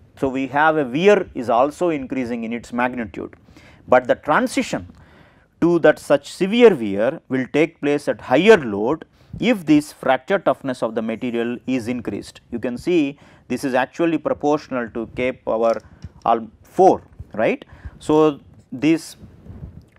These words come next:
minimum load required will be increasing if the fracture toughness is increasing.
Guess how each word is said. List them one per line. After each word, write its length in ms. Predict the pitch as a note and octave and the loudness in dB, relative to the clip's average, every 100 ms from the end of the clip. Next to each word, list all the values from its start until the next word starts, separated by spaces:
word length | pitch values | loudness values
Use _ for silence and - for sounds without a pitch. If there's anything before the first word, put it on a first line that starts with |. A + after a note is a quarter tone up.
| - | -8
minimum 380 | B2+ G#3 A#3+ G3+ | -4 0 0 2
load 320 | C3+ C#3 C#3+ | 2 2 0
required 600 | B2 - C3 C#3 D3 C3+ | -4 4 6 6 4 -2
will 160 | C3 | -4
be 380 | A#2+ B2+ B2+ C3 _ _ _ | -4 -2 -2 -4 _ _ _
increasing 760 | D#3+ F3+ C4 C#4+ F3 A2+ G2+ C#3 | -4 -2 4 4 4 0 -6 -8
if 140 | - - | -8 -2
the 100 | B2+ | -2
fracture 460 | - - - - | 2 2 2 -2
toughness 480 | G#3 D#3 - C#3 C3 | -2 -2 -4 -8 -6
is 180 | B2 G#2+ | -6 -4
increasing. 500 | G#2+ F#2+ G2+ F#2 - | -8 -8 -10 -12 -20